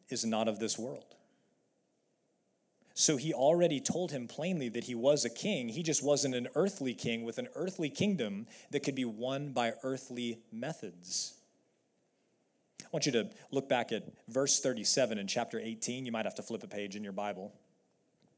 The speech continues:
Chapter eighteen thirty-seven says,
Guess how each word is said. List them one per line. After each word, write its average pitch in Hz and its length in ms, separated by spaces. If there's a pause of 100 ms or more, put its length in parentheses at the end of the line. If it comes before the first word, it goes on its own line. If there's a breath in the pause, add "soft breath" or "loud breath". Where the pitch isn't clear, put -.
(1700 loud breath)
Chapter 123 280
eighteen 117 360
thirty-seven 110 720
says, 98 600